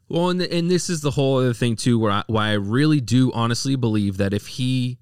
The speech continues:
that if Sweeney is willing to make the moves that are necessary to at least make it so that we can attempt to win the cup, then I think Bergeron stays. I mean, he's loyal. He's been here for,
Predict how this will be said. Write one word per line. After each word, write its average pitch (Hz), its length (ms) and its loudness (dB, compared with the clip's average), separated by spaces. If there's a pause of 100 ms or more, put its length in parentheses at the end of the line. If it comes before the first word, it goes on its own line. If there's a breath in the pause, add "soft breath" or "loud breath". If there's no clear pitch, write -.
(120)
that 127 160 2
if 127 140 0
Sweeney 151 460 0
is 123 160 2
willing 120 360 0
to 110 140 -2
make 107 320 -2
the 117 60 -4
moves 107 340 2
that 101 160 0
are 101 80 -2
necessary 104 560 -2
to - 220 -4
at 131 120 0
least 165 240 -2
make 131 300 -4
it 127 120 -4
so 120 120 -6
that 110 160 -2
we 107 140 -4
can 101 120 -6
attempt - 540 -8 (360 soft breath)
to 104 80 -2
win 101 160 0
the 95 80 -2
cup, 90 280 -4 (500 soft breath)
then 110 100 0
I 113 80 2
think 117 220 -4
Bergeron 104 420 0
stays. 104 340 -2
I 90 40 -6
mean, 95 160 -4
he's 101 220 -4
loyal. 113 260 2
He's 110 140 0
been 117 180 -2
here 127 140 -4
for, 113 280 -4